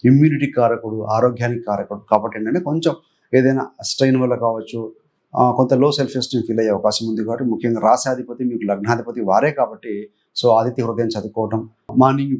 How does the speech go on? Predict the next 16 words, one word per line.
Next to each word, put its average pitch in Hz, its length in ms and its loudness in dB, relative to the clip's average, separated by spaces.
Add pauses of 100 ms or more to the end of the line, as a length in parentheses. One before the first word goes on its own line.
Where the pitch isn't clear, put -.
పూట 131 140 -2
వాక్ 117 560 2
కావచ్చు, 104 500 -10 (120)
కాసేపు 110 420 -2 (480)
సన్ 131 220 4
రైజింగ్ 123 300 4
టైంలో 110 240 4
వాక్ 104 320 2
చేయటం 107 320 -6 (340)
ఇలాంటివి 110 340 2
చేయటం 104 240 0
వల్ల 104 140 0
కూడా 110 280 2
మంచి 104 420 -2
ఫలితం 104 240 -4
ఉంటుంది. 107 400 -4